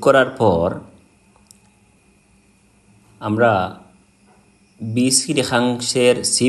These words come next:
বিন্দুতে সিডি বাহুর উপর কোণ সিডিএফ এর সমান করে কোণ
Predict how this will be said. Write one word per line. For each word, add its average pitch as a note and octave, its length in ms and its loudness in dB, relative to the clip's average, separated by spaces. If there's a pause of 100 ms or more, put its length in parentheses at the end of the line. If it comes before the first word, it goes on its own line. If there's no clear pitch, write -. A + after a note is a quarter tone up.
বিন্দুতে - 420 -2 (1400)
সিডি A#2+ 460 0
বাহুর C3 340 2
উপর G2+ 220 0 (200)
কোণ A2+ 180 -2 (600)
সিডিএফ B2+ 1160 0 (160)
এর A2+ 160 4
সমান F#2+ 220 0 (100)
করে F2+ 160 0 (160)
কোণ G#2+ 120 0